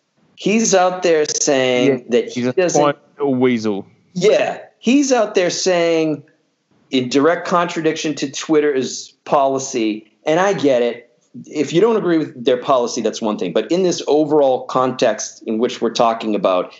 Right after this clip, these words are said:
Speaker 1: it's just really cowardly, spineless, as you said. He's out there saying he doesn't think Facebook should be the arbiter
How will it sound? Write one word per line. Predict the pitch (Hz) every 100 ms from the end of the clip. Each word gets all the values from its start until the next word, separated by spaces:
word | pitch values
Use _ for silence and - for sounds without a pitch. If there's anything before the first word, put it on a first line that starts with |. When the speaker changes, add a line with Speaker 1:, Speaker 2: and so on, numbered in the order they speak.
| -
Speaker 1:
it's | 139
just | 135 143 -
really | 120 151 151 131
cowardly, | - 123 113 107 87 76
spineless, | - - 135 123 104 80 -
as | 107 90
you | 90
said. | - 73 - _ _ _ _ _
He's | - 220 233
out | 220 185
there | 180
saying | 147 143 127
he | 151
doesn't | 180 175
think | 165 139
Facebook | - 143 135 - 127 - _ _
should | - - 117
be | 123 113
the | 117
arbiter | 110 113 123 117 117 110 104 -